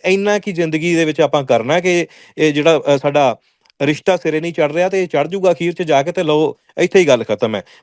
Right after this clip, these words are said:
ਪੰਜਾਬੀ ਸਿਨੇਮੇ ਦੇ ਵਿੱਚ ਇਹੋ ਜਿਹੀਆਂ ਫਿਲਮਾਂ ਬਣਾਓ ਜਿਹਦੇ ਨਾਲ ਜਨਰੇਸ਼ਨ ਸਾਡੀ ਜਿਹੜੀ ਹੈ ਨਾ, ਉਹ ਉੱਪਰ ਉੱਠੇ, ਉਹ, ਉਹਨਾਂ ਦਾ ਵਿਜ਼ਨ ਵੱਡਾ ਹੋਵੇ, ਉਹ ਇਹੋ ਜਿਹੇ, ਅ, ਜਿਹੜੇ ਤੁਸੀਂ ਟਾਰਗੇਟ ਉਹਨਾਂ ਨੂੰ ਦੇ ਦਿਓ ਫਿਲਮ ਦੇ ਵਿੱਚ ਕਿ ਉਹ ਵੀ ਚਾਹੁਣ ਕਿ ਅਸੀਂ ਅਚੀਵ ਕਰਨਾ। ਇਹ ਨਹੀਂ ਕਿ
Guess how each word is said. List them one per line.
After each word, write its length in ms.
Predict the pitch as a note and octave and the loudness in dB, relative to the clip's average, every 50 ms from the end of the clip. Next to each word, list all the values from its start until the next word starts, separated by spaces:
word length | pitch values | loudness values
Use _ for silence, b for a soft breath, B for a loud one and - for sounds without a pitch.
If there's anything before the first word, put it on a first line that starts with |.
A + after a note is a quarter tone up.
| b | b
ਪੰਜਾਬੀ 520 | - D3 C#3 C#3 C3 B2+ B2+ C#3 E3 F3+ F3+ | -2 2 4 6 6 4 4 2 0 0 0
ਸਿਨੇਮੇ 420 | - - C#3 C3 C3 C#3+ D#3 E3+ | -2 -4 -4 -4 -2 -2 -2 0
ਦੇ 140 | E3 D#3 C#3+ | 2 2 2
ਵਿੱਚ 240 | A#2+ A#2 A2+ - - | 2 0 -2 0 0
ਇਹੋ 340 | - B2 B2 A#2 A2 A#2+ B2 | 2 2 4 2 2 0 -4
ਜਿਹੀਆਂ 200 | B2 C#3 C3+ C3 | -4 -4 -4 -4
ਫਿਲਮਾਂ 320 | - A#2+ B2 C3+ C3+ C3 | -4 -4 -2 0 0 0
ਬਣਾਓ 380 | A#2 A2+ G#2 G#2 A2 C3+ E3 F#3 | 0 -2 -4 -2 0 0 0 0
ਜਿਹਦੇ 240 | D3+ C3 B2+ C3+ | 0 -2 -2 0
ਨਾਲ 140 | C#3 C#3+ D3 | 2 2 2
ਜਨਰੇਸ਼ਨ 540 | C3+ A#2 A#2 A2 G2+ A2 A2 G#2 - D3 C#3+ | 2 2 -2 -2 0 -2 -2 0 -2 -4 -4
ਸਾਡੀ 320 | C3+ - A#2+ A2+ A#2 B2 | -2 -2 -2 -2 -2 -2
ਜਿਹੜੀ 320 | A2+ A2 A#2 A2 A#2+ A2 G#2+ | -2 -2 -2 -2 -2 -2 -2
ਹੈ 60 | G2 | 0
ਨਾ, 160 | G#2 C3 A#2+ - b b b b b b | 0 -2 -4 -4 b b b b b b
ਉਹ 240 | G3+ A#3 - - E3+ | 6 6 6 6 2
ਉੱਪਰ 260 | D3+ - - E3+ E3 | 0 4 4 2 2
ਉੱਠੇ, 400 | - C#3+ C3 - - A2 G2 E2+ - _ _ - | 2 0 -4 -2 -2 -6 -6 -6 -8 _ _ 0
ਉਹ, 180 | C#3+ D3+ E3 | 4 4 4
ਉਹਨਾਂ 200 | E3 D#3+ E3 E3 | 4 4 2 4
ਦਾ 100 | E3 E3 | 4 4
ਵਿਜ਼ਨ 400 | D3+ A2+ A#2+ C3 C3 D#3 E3 E3 | 4 4 2 2 4 4 4 4
ਵੱਡਾ 300 | D3+ C3+ A2+ A2+ A#2 A2+ | 4 2 4 6 4 4
ਹੋਵੇ, 300 | G2+ G2 F#2+ G2 F#2+ - - b b b b b b b b | 4 2 -4 -6 -6 -6 -8 b b b b b b b b
ਉਹ 260 | E3+ F#3+ G#3 G3 - | 8 8 8 8 8
ਇਹੋ 280 | D#3 D#3 D3 D#3 F#3 | 6 4 4 4 4
ਜਿਹੇ, 260 | F3+ F3+ F#3+ G3 G3 G3 b b b b b b - | 4 6 6 6 6 2 b b b b b b 2
ਅ, 280 | D#3 D3+ D3+ D#3 D3+ - - | 4 4 6 6 4 2 -2
ਜਿਹੜੇ 240 | C#3 D3+ E3 F3+ F#3 | -4 -2 0 0 0
ਤੁਸੀਂ 240 | F3 F3+ E3+ G3 F#3+ - - | 0 -2 -2 -4 -2 2 4
ਟਾਰਗੇਟ 420 | E3+ D#3+ E3+ E3+ F3 F#3+ G3+ G#3 | 6 6 6 4 2 -2 -4 -4
ਉਹਨਾਂ 160 | G3+ G3 G3+ | -4 -4 -4
ਨੂੰ 100 | G3+ F#3+ | -4 -2
ਦੇ 140 | D#3 D3+ D3 | 0 2 2
ਦਿਓ 160 | C#3 C#3+ C#3+ | 4 2 2
ਫਿਲਮ 240 | C3+ D3+ C#3+ D3 D3+ | 2 0 -4 -4 -2
ਦੇ 120 | D3 C#3+ | -2 -2
ਵਿੱਚ 220 | B2 A#2+ A#2+ A#2 E3 | -2 -2 -6 -6 -2
ਕਿ 100 | D#3+ G#3 | 0 0
ਉਹ 200 | - G3 G#3+ A#3 | 2 2 2 0
ਵੀ 120 | C4 B3 | 0 0
ਚਾਹੁਣ 280 | F#3 - F3 F3+ F#3 F#3 | 0 2 2 2 2 2
ਕਿ 120 | F#3 G3+ | 2 0
ਅਸੀਂ 180 | F#3+ E3 G3+ F#3+ | 2 2 2 0
ਅਚੀਵ 280 | E3 - D#3+ D3+ C#3+ | 0 0 -2 -2 -2
ਕਰਨਾ। 340 | B2 - B2 G#2 G#2 F#2+ F#2 - _ _ _ _ _ _ - | 2 2 0 0 0 -4 -10 -10 _ _ _ _ _ _ 4
ਇਹ 180 | F#3 A3+ A#3+ | 6 6 6
ਨਹੀਂ 180 | G#3 G3 A3 A#3 | 6 4 0 0
ਕਿ 240 | - A#3 A3 G#3 | 4 4 4 4